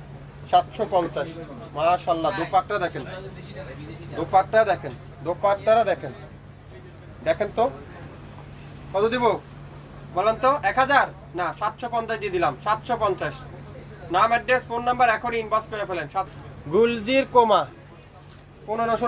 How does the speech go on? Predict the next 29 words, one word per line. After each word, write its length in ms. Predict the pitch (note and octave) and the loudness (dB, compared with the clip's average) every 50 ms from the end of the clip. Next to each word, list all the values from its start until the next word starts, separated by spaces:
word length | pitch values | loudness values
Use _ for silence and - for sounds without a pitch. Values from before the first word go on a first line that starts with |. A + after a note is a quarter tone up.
| A3+ | 4
টাকায় 180 | A#3 A3 A3+ A3 A3 | 4 4 4 4 2
পাবেন। 200 | G3 E3+ D#3 C3+ B2+ B2+ C3+ | 0 0 -2 -4 -8 -8 -6
গুলজির 360 | E3 G#3 A3+ A3 A3 B3 B3+ G#3+ | -4 -4 -4 -4 -4 -6 -6 -2
ড্রেস 160 | - A#3+ B3 A#3+ A3 | -2 -2 -2 0 0
পনেরোশো 360 | A3+ A3+ A3+ A3 A3+ A3 B3+ B3 A#3+ | 0 2 2 2 0 0 0 0 2
টাকা, 120 | A3 G#3 F3+ F#3+ | 2 2 4 4
ভাবছিলেন 380 | G3 G3+ - - - A#3 B3+ B3+ B3+ | 2 0 0 -2 -4 -2 -2 0 2
কোনোদিনও? 360 | B3+ B3+ C4 C#4 C4+ B3+ G#3 D3 - - - - - - - - - - - | 2 2 4 2 2 0 0 -2 -4 -10 -14 -16 -16 -16 -16 -16 -16 -14 -14
কিন্তু 160 | - F#3 F#3 G3+ G#3+ | -12 -8 -8 -6 -6
ইতিহাসে 320 | - G#3+ A3+ A#3+ B3 B3 - | -4 0 0 0 2 2 4
শাফিন 260 | G#3+ G3+ G3+ A#3 A#3 A3 | 4 4 4 2 -2 0
ফ্যাশন 220 | A#3 A3 A3+ A3+ A3+ G#3+ | 0 0 0 0 -2 0
দিবে 120 | G#3+ G#3+ G#3 G#3+ | 0 0 0 0
পনেরোশো 340 | G#3 F#3+ F#3 F3+ E3+ - F3 F3+ | 0 0 0 -2 -4 -4 -6 -6
টাকায়। 220 | E3 D3+ D3 C3+ - - - - - - - - - - - - - - - - - | -4 -4 -4 -6 -8 -10 -14 -14 -16 -16 -16 -16 -16 -16 -18 -18 -16 -16 -16 -14 -8
পুরাটা 380 | G3 G#3+ A3+ A3 A3+ A#3 B3 C4 D4+ - - - - - - - E3 | -2 4 6 6 6 6 4 4 4 0 -4 -12 -18 -18 -10 -8 -8
ডিজিটাল 380 | G3+ F#3 A3 A3 A#3+ A#3+ A3 F3+ - | -6 -6 -4 -2 0 0 0 0 -2
প্রিন্ট, 220 | G#3+ G3 E3+ C#3+ C#3+ - - - - - C#3+ | -2 -2 -2 -2 -6 -12 -14 -14 -14 -4 0
গলায় 300 | F3 F#3+ G#3 A3 A#3 A#3 A3 | 2 4 6 6 6 6 6
এমব্রয়ডারি 360 | G#3+ G#3 G#3+ A3 A3+ G#3+ G#3+ G3+ | 4 2 2 2 2 2 2 4
ওয়ার্ক, 240 | G3 G3 G3 G3 - - - - - - - - - - - - E3+ F#3 | 6 6 6 4 0 -8 -20 -20 -20 -20 -20 -18 -18 -14 -4 0 2 4
আর 100 | A3 A#3+ - - - - - - - - | 4 2 2 -4 -18 -18 -18 -16 -4 0
সালোয়ারও 420 | - G#3+ A3+ A#3 A#3 A#3 A3+ B3+ B3+ B3+ | 2 4 4 6 6 6 6 6 4 2
পর্যন্ত 280 | B3+ B3 B3+ B3 B3 B3 B3 A#3 | 0 0 0 -2 -2 -2 -6 -6
কিন্তু 140 | B3 A#3+ A#3+ | -4 0 2
এমব্রয়ডারি 400 | A3+ G#3 G3+ G3 G#3 G#3 G3+ F#3 F3 | 2 2 2 0 0 0 0 2 2
ওয়ার্ক। 200 | E3 D#3 C#3+ C#3+ - - - | 2 2 2 -2 -8 -12 -10
পুরো 180 | G#3+ A#3 B3 A#3+ A3+ - | -6 -2 -2 -2 0 2
সালোয়ারটা 380 | G#3 G#3 G#3+ G#3+ G#3+ - A#3 | 4 6 6 6 6 4 2